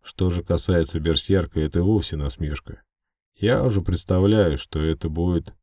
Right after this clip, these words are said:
за диалог с безумной кровожадной тварью. Мне вдруг показалось, что где-то на задворках сознания я различил отголосок пронизанной ненавистью мысли. «Сам ты, тварь, кусок эльфьячьего мяса!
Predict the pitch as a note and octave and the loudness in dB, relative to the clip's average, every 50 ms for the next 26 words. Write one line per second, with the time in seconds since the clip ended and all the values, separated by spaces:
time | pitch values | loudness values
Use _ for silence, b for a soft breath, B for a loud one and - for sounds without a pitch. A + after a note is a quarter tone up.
0 | _ - G2+ F#2 F2 E2 F#2 F2+ E2+ E2 E2+ E2+ E2+ D#2+ E2 D#2+ D#2 E2+ E2+ E2 | _ -6 -4 -2 -2 0 2 2 2 4 2 2 0 0 -2 -4 -4 -4 -4 -2
1 | F2+ D#2+ D#2 D#2+ D#2+ - - - F2+ E2+ E2+ D#2+ E2 D#2+ D2+ D2 E2 E2 D#2+ - | -2 -2 -2 -2 -4 -2 -2 -2 0 2 0 0 0 -2 -6 -4 -4 -4 -2 0
2 | G2 G2 F2+ D#2+ D#2 C#2+ B1+ - - - _ _ _ _ _ _ _ _ _ _ | 2 2 2 2 0 -2 -6 -10 -12 -16 _ _ _ _ _ _ _ _ _ _
3 | _ _ _ - - E2 D#2+ D#2 D#2 D#2+ D#2 - - - - - E2+ E2+ D#2+ F#2+ | _ _ _ -8 -4 -4 -4 -2 -4 -4 -6 -4 -6 -8 -4 -2 -2 0 2 2
4 | G2 F#2 E2+ D2+ C#2+ - - D#2+ D2+ D#2 D2+ E2 E2+ E2 - E2 D2+ D2+ D2+ D#2 | 2 2 2 0 -2 -4 -6 -6 -6 -4 -4 -2 -4 -4 -2 -4 -4 -4 -2 -2
5 | D#2+ D#2 E2 E2+ E2+ E2 - - F2 D#2 - - E2 D#2+ E2+ F#2 F2+ F2+ F2 E2 | -2 -2 0 0 -2 -2 -2 -4 -12 -8 -4 -4 -4 -2 -2 0 0 0 0 0
6 | D2+ C#2+ - - _ - - A2 B2 G2+ F#2 - - F2 E2+ - - F#2+ F#2+ E2+ | -2 -4 -6 -12 _ -8 -2 -2 -2 0 -2 -2 -2 -4 -2 -2 0 2 2 2
7 | E2 E2 D#2+ D#2 D#2 E2+ F2 F2 - - - - _ _ _ _ _ _ _ _ | 2 0 0 -2 0 0 -2 -2 -4 -6 -8 -10 _ _ _ _ _ _ _ _
8 | _ - - G#2 G#2 F#2+ F#2 F2+ F2 E2+ F2 E2+ E2 E2 D#2+ E2 D#2+ D#2+ D#2 D2+ | _ -6 0 0 2 2 2 0 0 -2 -2 -2 -2 0 0 0 0 0 -2 -2
9 | - - - F#2 F2 F2+ F#2 F2+ E2+ - - - D2+ D2+ - - _ _ _ _ | -4 -4 -4 -2 -2 0 0 0 -2 -4 -6 -8 -10 -10 -10 -14 _ _ _ _
10 | _ _ _ - - - - F2 D#2+ D2 D2+ D#2+ D2+ - D#2+ D2 - E2+ E2 E2 | _ _ _ -16 -12 -6 -2 -2 -2 -2 -2 -6 -6 -8 -10 -8 -8 -6 -4 -2
11 | E2 D#2+ D2 D2 D#2 - - - F#2 E2 - - F#2 D#2+ D#2 D2+ - D#2+ D#2 C#2+ | -2 -2 -2 -4 -8 -8 -6 -4 -4 -4 -4 -4 -6 -6 -8 -10 -10 -8 -8 -8
12 | - - F2 E2 D2+ C#2+ - - - D#2+ D#2 D#2 D#2 D#2+ E2 E2+ E2+ E2 E2 D#2+ | -8 -6 -6 -6 -4 -4 -4 -4 -4 -4 -6 -6 -6 -6 -8 -6 -6 -4 -4 -4
13 | C#2+ C#2+ - - - - - - | -4 -6 -6 -6 -8 -10 -12 -14